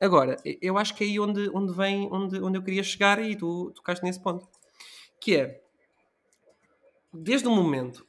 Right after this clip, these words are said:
em que se atribuem negatividades, por exemplo, ao lucro, que é o caso em Portugal, hum,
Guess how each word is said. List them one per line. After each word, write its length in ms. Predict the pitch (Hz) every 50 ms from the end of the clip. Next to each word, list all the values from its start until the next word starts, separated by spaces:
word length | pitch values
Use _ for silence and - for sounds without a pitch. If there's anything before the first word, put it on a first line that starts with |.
| _
em 140 | - 170 180
que 420 | 175 - - 165 147 143 147 147 -
se 240 | - - - 185
atribuem 960 | 180 175 180 180 175 165 160 165 196 247 262 233 190 160 143 135 127 123 - _ _ _ _ _ _ _ _ _ -
negatividades, 1300 | 156 170 190 185 196 202 202 202 202 190 185 170 160 170 165 160 156 139 139 - - - - - - - _ _ -
por 100 | 160 156
exemplo, 400 | 160 151 170 165 151 139 151 143
ao 100 | 135 131
lucro, 360 | 123 123 120 - - - - -
que 80 | -
é 40 | 233
o 40 | 254
caso 200 | - 247 226 226
em 40 | 208
Portugal, 560 | - - - 156 156 151 135 139 - - _ _ _ _ _ _ _ _ _ _ _ _ _ _ _ _ _ _ - - - - 170 165 160 160 160 156 156
hum, 560 | 151 151 151 151 147 147 143 139 139 - -